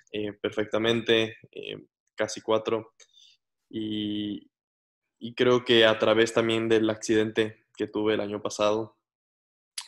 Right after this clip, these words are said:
he logrado ver una, ver la vida de una diferente perspectiva y, y de una perspectiva que quizás mucha gente no logra verla en, en, en toda su vida,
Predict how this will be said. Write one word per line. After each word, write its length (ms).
he 200
logrado 800
ver 440
una, 760
ver 160
la 80
vida 200
de 60
una 180
diferente 400
perspectiva 760
y, 420
y 100
de 100
una 140
perspectiva 640
que 140
quizás 340
mucha 340
gente 280
no 180
logra 500
verla 400
en, 140
en, 260
en 120
toda 200
su 140
vida, 280